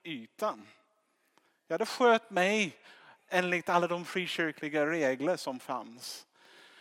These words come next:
Men insidan av mig fanns ganska mycket förtal, ganska mycket stolthet,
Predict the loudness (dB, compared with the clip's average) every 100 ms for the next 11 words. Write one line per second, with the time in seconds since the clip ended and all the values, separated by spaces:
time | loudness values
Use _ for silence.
0 | -16 -2 -2 0 -2 -2 -2 -2 -2 -2
1 | -4 -6 -10 -10 -12 -8 -8 -8 -12 -10
2 | -10 -8 -6 -6 -8 _ _ _ -18 -14
3 | -8 -4 -4 -6 -10 _ _ _ _ _
4 | _ _ _ _ _ -10 -8 -8 -10 -8
5 | -10 -6 -4 -4 -6 -16 -12 -12 -14 -16
6 | -16